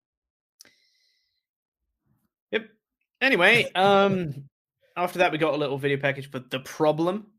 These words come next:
Speaker 1: Marina Shafir. They're really building up Marina Shafir versus Jade Cargill quite nicely,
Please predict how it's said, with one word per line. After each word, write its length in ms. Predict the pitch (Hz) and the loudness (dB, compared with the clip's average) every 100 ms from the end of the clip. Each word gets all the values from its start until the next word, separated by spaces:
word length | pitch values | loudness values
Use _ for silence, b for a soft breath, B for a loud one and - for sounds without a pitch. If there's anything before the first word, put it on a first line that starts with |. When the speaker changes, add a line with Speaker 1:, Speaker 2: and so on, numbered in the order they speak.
| - | -14
Speaker 1:
Marina 340 | 131 135 139 | -10 -6 -6
Shafir. 560 | 135 139 135 131 135 196 _ b b b | -6 -8 -4 -4 -4 -8 _ b b b
They're 100 | 180 | 2
really 140 | 220 | 2
building 280 | 175 180 165 | 4 2 2
up 120 | 170 | -2
Marina 280 | 143 139 135 | -2 -4 -4
Shafir 280 | 127 135 131 | -6 -6 -6
versus 180 | 120 - | -6 -8
Jade 240 | - 120 | -6 -6
Cargill 320 | - 123 117 110 | -6 -8 -10 -12
quite 300 | - 214 156 | -4 -4 -2
nicely, 460 | 160 151 107 90 | -6 -6 -12 -16